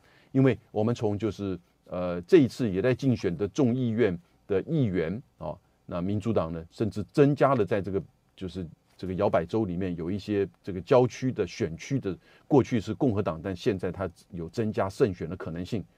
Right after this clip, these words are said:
所以反而是就是说民主党二零一八年十一月的这个期中选举可能会再增加席次，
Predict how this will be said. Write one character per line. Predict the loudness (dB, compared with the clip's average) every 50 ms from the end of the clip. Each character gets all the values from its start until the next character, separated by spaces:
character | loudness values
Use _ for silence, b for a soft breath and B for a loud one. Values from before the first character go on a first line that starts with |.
| _ -8
所 | -2 -2 -2
以 |
反 | 0 0 -2 -4 -2
而 | -4 -6
是 | -2 0 0 0 0 b b b b b b
就 | b -10 -10
是 | -10 -10 -8
说 | -4 -4 -4 -4 -4 -8 -14 -14 -8
民 | -4 -4 -2
主 | -2 -2
党 | 0 -2 -2 -4 -6 _ _ _ _ _ -4
二 | -2 0
零 | 0 0 -2 -4 -6 -10 -14 _ _ _ -4
一 | -2 0
八 | 2 2 2
年 | 0 0 -2 -4 -6 -8 -12
十 | -12 -8 -6
一 | -4 -2 0
月 | 2 4 4 4
的 | 2 0 -6
这 | -6 -6 -8
个 | -8
期 | -8 -6 -6
中 | -4 -2 -2
选 | -2 -2 -2 -4
举 | -4 -8 -10 -12 -10
可 | -10 -10
能 | -10 -6
会 | -4 -4 -4
再 | -2 -4 -4 -4 -2
增 | 2 2 2 4
加 | 2 0 0
席 | -2 -4 -6 -6
次， | -6 -6 -6